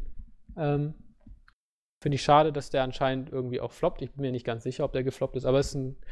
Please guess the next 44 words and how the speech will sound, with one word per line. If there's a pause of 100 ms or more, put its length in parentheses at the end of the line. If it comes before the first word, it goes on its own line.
(260)
mal
was
anderes
im
Superhelden-Genre
und
das
tut
ja
auf
jeden
Fall
Not.
Also (760)
wie
alle,
ich,
alle
Filme,
die
ich
bis
jetzt
gesehen
hab,
zweitausendvierzehn
ist
der
ziemlich
gut.
Und
der
zweite
Film,
den
ich
gesehen
hab,
ist,
äh,
Homefront
mit
Jason
Statham.